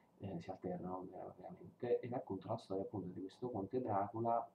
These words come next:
però vista non dalla prima persona del conte, ma dalle persone che si relazioneranno con lui. Il finale in effetti non mi è piaciuto molto, ma,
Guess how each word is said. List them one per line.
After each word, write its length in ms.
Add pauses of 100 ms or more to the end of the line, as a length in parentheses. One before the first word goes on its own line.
(100)
però 220
vista 600
non 500
dalla 200 (160)
prima 180
persona 320 (100)
del 100
conte, 460 (240)
ma 120
dalle 120
persone 340
che 80
si 140
relazioneranno 680
con 200
lui. 120 (360)
Il 160
finale 360
in 60
effetti 460
non 100
mi 60
è 40
piaciuto 520 (140)
molto, 720 (520)
ma, 320